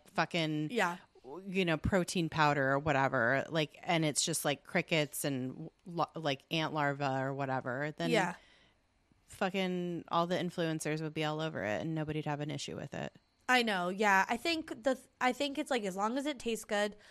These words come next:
Speaker 2: I think the thing, uh, that's hard for people is looking at it and eating it.
Speaker 1: Mm-hmm.
Speaker 2: But, like,
Speaker 1: Grind it up, make a flour.
Speaker 2: Grind it up. Yeah, make a flour. Yeah, exactly. Or add it to a sauce, like, of, uh,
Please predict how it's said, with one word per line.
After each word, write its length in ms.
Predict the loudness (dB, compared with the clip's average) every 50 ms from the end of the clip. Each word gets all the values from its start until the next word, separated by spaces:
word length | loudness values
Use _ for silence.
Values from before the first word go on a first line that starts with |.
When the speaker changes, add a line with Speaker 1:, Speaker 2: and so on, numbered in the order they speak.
| -20 -20 -20 -10 _ 0
Speaker 2:
I 80 | 2
think 220 | 2 2 0 -2 -2
the 100 | -4 -4
thing, 440 | 0 0 0 2 2 0 -4 -6 -8 _ -8
uh, 60 | -8 -8 -8 -8 -14 -16 -10
that's 200 | -8 -8 -6 -4
hard 260 | 0 0 0 0 0
for 100 | -4 -4
people 300 | -4 -4 -6 -4 -4 -4
is 160 | -4 -4 -4
looking 480 | -4 -2 -2 -2 -2 -2 -4 -6 -4 -4
at 140 | -4 -2
it 100 | -4 -4 -6
and 140 | -8 -10 -10
eating 360 | -10 -10 -8 -8 -8 -6 -4
it. 180 | -2 -2 0
Speaker 1:
Mm-hmm. 140 | 0 -2 -2
Speaker 2:
But, 180 | -2 -2 0 2
like, 280 | 2 2 2 0 -2 2
Speaker 1:
Grind 260 | 6 8 8 8 8
it 100 | 6 8
up, 160 | 8 8 8 8
make 200 | 6 0 2 2
a 80 | 0
flour. 260 | 2 6 10 12 12 12 10
Speaker 2:
Grind 160 | 8 6 4
it 0 |
up. 180 | 4 2 0 -4 0
Yeah, 220 | 8 10 10 10
make 180 | 10 8 0 -2
a 60 | -2
flour. 320 | 4 8 10 10 10 8 6
Yeah, 320 | 4 6 8 8 8 6
exactly. 480 | 2 2 6 6 6 6 6 0 0 2
Or 80 | 2
add 200 | 4 6 6 6
it 120 | 6 4 0
to 120 | -2 -2
a 60 | 0
sauce, 540 | 0 2 6 8 10 10 8 6 2 -2 0
like, 180 | -2 -2 0 0
of, 320 | 0 0 0 0 -4 -8 -6
uh, 280 | -4 -2 -2 0 -2